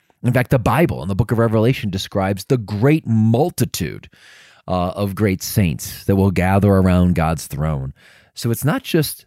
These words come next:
those small elite, gr-, you know, that, that small elite group of people. It's not just those that make into a book about the saints.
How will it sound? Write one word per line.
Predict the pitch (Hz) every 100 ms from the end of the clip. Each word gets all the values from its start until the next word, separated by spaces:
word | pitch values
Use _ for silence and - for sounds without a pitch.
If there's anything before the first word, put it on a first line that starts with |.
| -
those | 110 110 95 - -
small | - 92 98 101 101 -
elite, | 87 82 92 - - -
gr-, | 98
you | - 82
know, | 76
that, | 82 -
that | 82
small | - 95 95 92
elite | 90 82
group | 92 87
of | -
people. | 139 139 131
It's | 113
not | 95
just | - -
those | 85 85
that | 87
make | 82 87
into | 92 85 80
a | 71
book | 69 127 - 127
about | 120 120
the | 127
saints. | - - 123 113 -